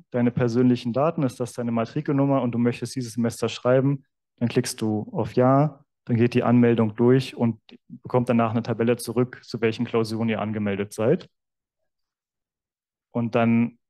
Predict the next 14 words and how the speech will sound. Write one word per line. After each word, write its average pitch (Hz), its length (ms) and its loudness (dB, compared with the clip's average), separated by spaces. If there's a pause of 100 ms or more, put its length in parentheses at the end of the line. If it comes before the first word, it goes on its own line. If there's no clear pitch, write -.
(140)
könnt 127 260 2
ihr 127 80 0
euch 120 180 -2
über 117 160 -2
das 110 160 -8
gleiche 131 380 -2
System 127 340 -4
auch - 160 -6
wieder 123 220 -4
abmelden 120 420 -2
bis - 160 -8
drei 107 220 -4
Tage 104 300 -4
vorher. 107 600 2